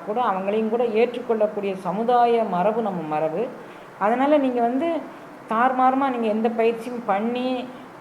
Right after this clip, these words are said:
அஹ், நீங்க இதுல நிலை தேட வேண்டாம். நான் என்ன சொல்றேன்னா, எனக்கு என்னுடைய அனுபவத்தில் என்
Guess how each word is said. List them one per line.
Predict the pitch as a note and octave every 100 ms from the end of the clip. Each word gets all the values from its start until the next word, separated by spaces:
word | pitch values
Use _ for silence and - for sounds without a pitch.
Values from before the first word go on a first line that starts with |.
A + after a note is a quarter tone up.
| G#3+
அஹ், | G#3+ G3+
நீங்க | G3+ G#3 F#3+ F#3 F3 - G3
இதுல | G3+ F#3+ F3 E3+ E3 F3
நிலை | G#3+ C4 C4
தேட | A#3 G3+
வேண்டாம். | E3 E3 F3 A3 C4+ - - - - - E3
நான் | E3 G#3 A3+ G#3
என்ன | G3 A#3+
சொல்றேன்னா, | A#3+ G#3+ G3+ G3+ B3 A3+
எனக்கு | F3+ A3 A#3 - B3
என்னுடைய | F#3+ G#3+ A#3+ B3 A#3+ A3
அனுபவத்தில் | F#3+ G#3+ G#3+ F#3 F3+ A#3 A#3
என் | F3+ G3 F#3+